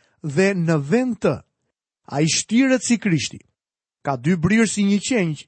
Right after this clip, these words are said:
por është ujk me lëkurë deleje. Ai imiton qenjin e Perëndis, që heq mëkatin e botës. Veç se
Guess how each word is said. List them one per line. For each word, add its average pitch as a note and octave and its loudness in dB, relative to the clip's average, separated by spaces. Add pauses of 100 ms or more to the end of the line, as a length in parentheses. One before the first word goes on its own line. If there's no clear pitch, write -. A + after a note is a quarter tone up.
(380)
por G#2+ -8
është D#3 2
ujk G3+ 2
me G3+ 2
lëkurë G3 2
deleje. D3 0 (580)
Ai F#3 0 (100)
imiton F#3+ 0 (340)
qenjin A#3 2
e G3 2
Perëndis, G#3 -2 (420)
që C3+ -2
heq E3+ 2
mëkatin G#3 0
e G#3 0
botës. E3+ -2 (840)
Veç F3 -2
se A3 4